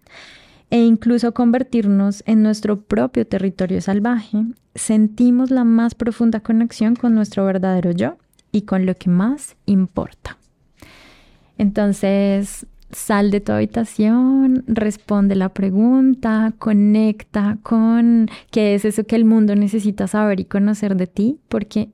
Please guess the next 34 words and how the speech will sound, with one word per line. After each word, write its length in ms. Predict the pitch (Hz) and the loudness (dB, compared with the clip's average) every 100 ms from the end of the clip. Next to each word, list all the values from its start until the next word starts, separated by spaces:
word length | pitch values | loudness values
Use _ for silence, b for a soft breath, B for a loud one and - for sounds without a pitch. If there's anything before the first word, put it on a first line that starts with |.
| _ | _
estoy 540 | 214 214 226 214 214 - _ - | -6 -4 -4 -2 -4 -8 _ 0
muy 300 | 247 285 302 | 2 2 0
segura 520 | 302 277 254 240 254 - | 0 0 0 -2 -6 -6
que 200 | - 220 | -4 -2
dentro 400 | 208 208 208 208 | -2 -2 -2 -4
tuyo, 420 | 202 226 214 226 226 | -2 -2 0 -4 -4
como 340 | 226 214 214 | -2 0 0
en 160 | 208 202 | 0 0
la 100 | 202 | 0
mayoría 640 | 202 202 196 202 208 202 | 0 0 -2 0 0 0
de 80 | 202 | 0
los 200 | 214 214 | -2 -4
seres, 440 | 202 196 254 294 B B B B | -4 -2 -4 -8 B B B B
hay 160 | 208 202 | -4 0
cosas 480 | 208 196 202 - - | -2 0 -2 -6 -4
y 120 | 220 | -2
tesoros 680 | - 208 214 196 190 185 - | -2 -2 0 0 0 -4 -2
invaluables 960 | 220 214 202 196 196 196 190 240 349 - b b b b - | 2 2 2 0 0 0 0 -2 -6 -14 b b b b -2
que 140 | 226 | 2
no 180 | 220 214 | 2 2
se 120 | 208 | 0
pueden 280 | 208 220 214 | 0 0 0
quedar 300 | 226 214 196 | 0 0 0
dentro 300 | 196 196 196 | 0 -2 -4
tuyo, 320 | 220 226 277 | -2 -2 -2
sino 240 | 269 240 220 | 0 0 0
que 100 | 202 | -2
es 80 | |
importante 520 | 190 170 196 208 202 202 | -2 -2 -4 -4 -4 -4
que 100 | 196 | -8
salgan 500 | - 202 196 190 190 | -4 -2 -2 0 0
a 60 | |
la 160 | 190 196 | 0 -2
luz. 300 | 190 - | -4 -8